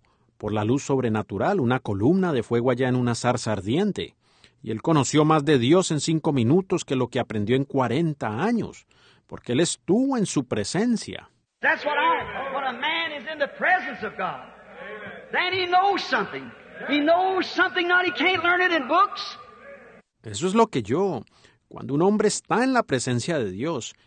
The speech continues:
Speaker 1: entonces él sabe algo. Él sabe algo. Ahora él no puede aprenderlo en libros.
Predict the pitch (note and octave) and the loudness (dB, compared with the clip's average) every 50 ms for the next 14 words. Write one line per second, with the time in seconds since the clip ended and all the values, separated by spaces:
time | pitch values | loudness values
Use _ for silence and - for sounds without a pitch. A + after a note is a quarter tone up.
0 | _ _ _ - A2 G#2+ G2+ - _ - D#3+ G#3+ A#3+ A3+ - G3 D#3 - C#3 B2+ | _ _ _ -20 -20 -20 -20 -10 _ 2 2 4 4 2 2 0 0 0 0 -2
1 | A#2 - - A#2+ A2 G2+ F#2 F#2+ A#2+ F3 A3 A#3+ F#3 A#2 E2+ - - _ _ _ | -2 -2 -2 -2 -2 -2 -2 -2 -2 -2 -2 -2 -4 -6 -8 -12 -12 _ _ _
2 | _ _ _ _ _ _ - F#2+ G2 F#2+ - - - - C#3 F#3+ A#3+ B3 F#3+ A#2+ | _ _ _ _ _ _ -16 -14 -14 -12 -12 -12 -2 0 0 2 2 0 0 -2
3 | G2 E2+ D#2+ D2 - - - _ _ _ _ _ _ _ _ - G#2+ G2+ A2 A#2 | -2 -4 -8 -12 -16 -20 -20 _ _ _ _ _ _ _ _ -10 -6 -2 0 2
4 | C3 F3 G3 F#3+ _ C#3+ D#3 G3+ A#3+ A#3 G#3+ - - A#2+ A2+ G#2+ A2 A2 A2+ A2 | 2 2 2 2 _ 4 4 4 4 2 0 0 -2 -2 0 0 0 0 0 0
5 | G2+ F#2+ F#2+ B2+ F#3+ A#3 B3 - A2 A2+ - - - | -2 -2 -2 -2 -2 -2 -2 -2 -4 -6 -6 -10 -20